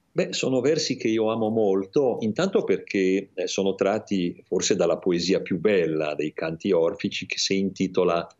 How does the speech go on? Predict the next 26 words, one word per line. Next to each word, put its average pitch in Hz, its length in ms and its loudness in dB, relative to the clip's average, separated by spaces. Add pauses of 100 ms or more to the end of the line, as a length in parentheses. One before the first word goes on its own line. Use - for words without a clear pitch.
(140)
La 90 200 2
notte, 73 640 -2 (320)
ma - 180 -2
sono 160 300 2
anche 160 500 0 (180)
dei 120 220 0
versi 117 680 0
che 107 440 -2
dietro 110 520 0
la 90 140 0
poesia 95 880 -2
rivelano 87 1300 0
un, 113 600 0
un 147 220 0
passaggio 85 960 -2
vero 82 460 0
del 98 260 -2
poeta 113 720 -2
nel 85 220 -4
millenovecentosei, 90 1300 0
mentre 107 540 0 (140)
fugge 113 420 0
per 85 160 0
l'ennesima 90 640 0
volta 92 460 0
da, 78 320 -4